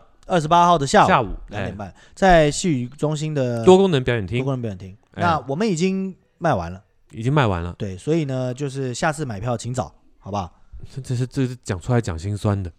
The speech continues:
Speaker 1: 没有，怎么会讲心酸的呢？我们很多观众听的一定都已经买到票啦。
Speaker 2: 他们已经买到票，他们就一定知道演出时间。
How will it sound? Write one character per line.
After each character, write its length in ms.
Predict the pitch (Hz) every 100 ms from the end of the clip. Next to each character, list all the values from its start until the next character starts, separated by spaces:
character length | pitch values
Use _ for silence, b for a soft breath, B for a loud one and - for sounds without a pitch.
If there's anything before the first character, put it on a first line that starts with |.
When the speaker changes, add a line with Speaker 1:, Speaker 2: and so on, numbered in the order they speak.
| _
Speaker 1:
没 100 | 196
有， 60 | 311
怎 120 | 240
么 60 | 294
会 60 |
讲 160 | 339 175
心 160 | 156 196
酸 180 | 196
的 100 | 190
呢？ 200 | 170 156 165
我 100 | 175
们 100 | 247
很 80 |
多 100 | 220
观 180 | 240 262
众 220 | 254 240
听 220 | 208 214 220
的 100 | 185
一 140 | 175
定 220 | - 233
都 160 | 202 170
已 20 |
经 100 | 135
买 140 | 139
到 140 | 104 110
票 200 | 120 104
啦。 200 | 87 90 _ _ _ _ _ - -
Speaker 2:
他 120 | -
们 260 | 240 247 208
已 100 | -
经 140 | 127 196
买 80 | 131
到 100 | 160
票， 240 | 185 160
他 120 | 185
们 60 | 165
就 80 | 170
一 140 | 127
定 160 | 143 160
知 120 | 151
道 100 | 151
演 160 | 113 90
出 140 | 127
时 180 | - 90
间。 300 | 98 92